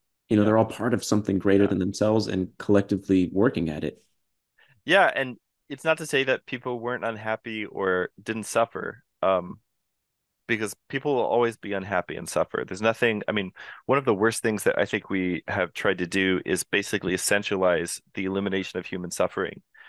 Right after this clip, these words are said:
Speaker 2: as this is the mark of a, of a highly evolved state.
Speaker 1: Hmm.
Speaker 2: You know, and it's tricky because on the, on the one hand, like, how could you say you're against that? You know, like, of course I don't wanna see people suffer, especially not, you know,
Speaker 1: Mm-hmm.
Speaker 2: people that I care about. But
Speaker 1: Yeah.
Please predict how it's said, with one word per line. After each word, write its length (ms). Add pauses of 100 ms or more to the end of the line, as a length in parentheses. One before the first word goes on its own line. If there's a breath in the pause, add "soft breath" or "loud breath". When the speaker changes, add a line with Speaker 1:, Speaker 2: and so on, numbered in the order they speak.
(260 loud breath)
Speaker 2:
as 380
this 200
is 100
the 80
mark 260
of 140
a, 200
of 160
a 60
highly 340
evolved 360
state. 440 (360 soft breath)
Speaker 1:
Hmm. 180
Speaker 2:
You 60
know, 260
and 100
it's 140
tricky 260
because 300
on 100
the, 100 (140)
on 140
the 80
one 220
hand, 420 (240)
like, 120
how 200
could 180
you 80
say 220
you're 140
against 340
that? 180 (140)
You 80
know, 240 (420 soft breath)
like, 160
of 80
course 240
I 60
don't 160
wanna 140
see 160
people 260
suffer, 240
especially 360
not, 280
you 120
know, 100
Speaker 1:
Mm-hmm. 80
Speaker 2:
people 240
that 120
I 60
care 180
about. 380 (420 loud breath)
But 240
Speaker 1:
Yeah. 60